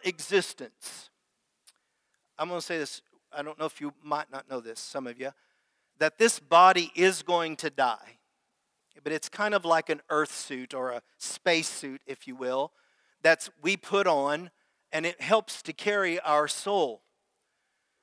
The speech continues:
for the length of time we're on planet Earth. But that part of you that's called you, your mind, your will, and your emotions, you, the person of you inside of this earth suit, is made for eternity.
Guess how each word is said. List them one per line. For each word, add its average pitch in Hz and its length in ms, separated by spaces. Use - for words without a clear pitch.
for 165 200
the 151 140
length 165 280
of 156 120
time 160 300
we're 156 140
on 151 180
planet 151 380
Earth. 151 480
But - 200
that 175 220
part 247 360
of 156 120
you 160 180
that's 160 200
called 180 440
you, 156 480
your 143 140
mind, 160 460
your 147 100
will, 165 320
and 143 140
your 143 140
emotions, 143 720
you, 170 300
the 151 80
person 151 560
of 135 160
you 147 480
inside 175 480
of 147 120
this 147 240
earth 196 200
suit, 139 360
is 170 280
made 160 600
for 175 240
eternity. 165 800